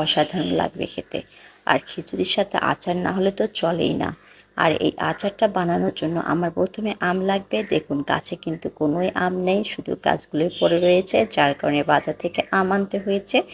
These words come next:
এরকম আমার আম নিয়েছি এখানে প্রায় পনেরোটার মতো ছোট সাইজের। তারপর এখানে আমগুলো ভালোভাবে ছিলে কেটে ধুয়ে রেখে দিব। এই যে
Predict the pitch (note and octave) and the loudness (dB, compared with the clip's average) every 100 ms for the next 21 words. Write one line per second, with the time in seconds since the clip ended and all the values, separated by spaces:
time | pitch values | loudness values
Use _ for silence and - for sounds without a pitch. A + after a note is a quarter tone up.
0 | - - - - G#3 G#3+ G#3 - F#3+ F#3+ | -14 -14 2 4 4 4 2 4 4 4
1 | - D#3+ F3 F#3 F#3+ F#3+ F#3+ - F#3 - | 4 4 4 4 4 2 0 0 -2 0
2 | G3 G3 - F3+ F3+ - D#3+ E3 F3 F#3 | 0 2 4 4 4 0 2 2 2 2
3 | F#3+ A3 - A#3+ B3+ - - D#3 - - | -2 -6 -6 -2 -2 0 0 0 2 0
4 | - - - - _ G#3+ G#3 - G#3+ F#3+ | -2 -14 -18 -20 _ 6 6 6 4 4
5 | G#3+ G3 - D3+ E3 E3+ E3+ F3 F3 F#3 | 2 0 0 0 0 2 2 2 2 6
6 | G3 G3 G#3+ - D#3 E3 D#3+ D#3+ - - | 8 6 2 -2 0 2 2 0 0 0
7 | - E3 D#3 D3+ C#3+ - E3+ G3 A#3 F#4 | 0 4 4 4 0 -4 -4 0 0 0
8 | - _ _ _ _ _ _ _ - F#3 | -10 _ _ _ _ _ _ _ -2 2
9 | D#3+ F#3+ - | 2 0 -2